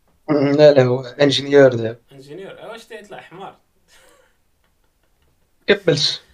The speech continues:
Speaker 1: عنده إصابة ما كملش معاهم
Speaker 2: كون
Speaker 1: مسكين.
Speaker 2: كمل كون ولا بحال هافيرتس. <laughs> كون تا تا هو الكاس.
Speaker 1: إيه.
Speaker 2: الصلاة. لكن هانية، هانية، هانية.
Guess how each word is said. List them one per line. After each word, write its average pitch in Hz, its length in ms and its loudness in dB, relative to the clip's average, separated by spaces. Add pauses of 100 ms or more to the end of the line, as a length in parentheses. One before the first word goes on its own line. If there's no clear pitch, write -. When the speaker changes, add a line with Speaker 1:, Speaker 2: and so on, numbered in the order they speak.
(140)
Speaker 1:
عنده 160 360 6
إصابة 160 340 2
ما 139 120 0
كملش 143 340 0
معاهم 117 240 4
Speaker 2:
كون 110 80 -2
Speaker 1:
مسكين. 107 340 -10
Speaker 2:
كمل - 140 -16
كون - 100 -16
ولا 202 180 -16
بحال 202 200 -14
هافيرتس. 160 640 -16 (280)
<laughs> - 380 -20
كون 147 200 -20
تا 190 140 -16
تا 185 160 -20
هو 165 100 -14
الكاس. 156 300 -12
Speaker 1:
إيه. 180 460 2 (680)
Speaker 2:
الصلاة. 135 420 -20 (2250)
لكن 123 120 -20
هانية، 113 280 -20
هانية، - 800 -20
هانية. 113 160 -20